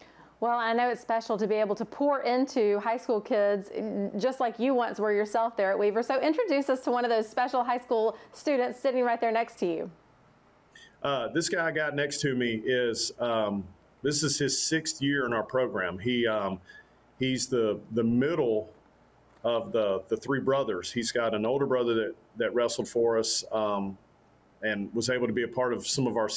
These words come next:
Speaker 2: our most recent success, and he's got a younger brother as well that's a junior. Um, but this is Chris Thornton. He's a senior. He is, um, I guess the main thing I could say about him is he's just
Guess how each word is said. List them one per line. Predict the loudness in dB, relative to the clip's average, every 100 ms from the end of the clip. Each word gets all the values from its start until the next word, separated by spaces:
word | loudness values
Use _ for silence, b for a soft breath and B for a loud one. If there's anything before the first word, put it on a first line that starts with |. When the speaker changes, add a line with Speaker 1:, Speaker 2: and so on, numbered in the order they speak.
| -6 -2
Speaker 2:
our | -2 -2 -6 _ _ _
most | -2 0 0 0
recent | -2 -2 -4
success, | -4 -2 0 0 0
and | -2
he's | -2
got | 0 0
a |
younger | 0 0 2
brother | 2 2 0
as | 2
well | 0 2
that's | 0 -2
a |
junior. | -4 -2 0 0 -4 B B B B -6
Um, | -2 0 0
but | 0
this | 0 -2
is | -2
Chris | -2 -2 0
Thornton. | 0 0 -2
He's | -2 -2
a | 0
senior. | -2 -2 0 0 -2 -4 B B B -4
He | 0
is, | 2 2 2 0 -2 -2
um, | 0 2 0 0 -4 -12 -20 -20 -20 _ -6
I | -4
guess | -2 -4
the | -2 0
main | 0 0 -2
thing | -2 -2
I | -2
could | -2
say | 0 0
about | 0 0
him | 0 0 0
is | 0 -2
he's | -2 0 0 -2 -2
just | -2 -2 -4